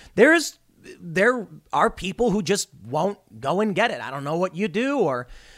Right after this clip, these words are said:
you know, if they don't want to, I mean, it's America, they have a choice, I suppose. And once again, the Democrats and the left argue, "Well, then you choose not to go to these events. Why should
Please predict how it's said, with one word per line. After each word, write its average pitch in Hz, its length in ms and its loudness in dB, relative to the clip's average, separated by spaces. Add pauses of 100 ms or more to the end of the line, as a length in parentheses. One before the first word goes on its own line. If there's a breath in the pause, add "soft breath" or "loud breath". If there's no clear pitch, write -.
you 143 60 -4
know, 175 120 8
if 208 80 4
they 185 100 4
don't 185 160 2
want 160 240 0
to, 233 100 0
I 202 60 2
mean, 143 160 -2
it's 127 100 -10
America, 127 380 -4
they 139 80 0
have 117 80 -4
a - 20 -8
choice, 135 420 -4
I 107 120 -4
suppose. 113 540 -6 (380 soft breath)
And 202 300 4
once 214 160 2
again, 185 220 0
the 175 80 -4
Democrats 151 480 -2
and 165 80 -6
the 143 40 -4
left 127 200 -4
argue, 120 320 0
"Well, 131 180 0
then 135 220 -4
you 185 100 -2
choose 143 380 -4
not 131 220 -4
to 160 60 -6
go 123 200 -4
to 131 160 -8
these 104 180 -10
events. 131 380 0
Why 117 160 -4
should 131 180 -6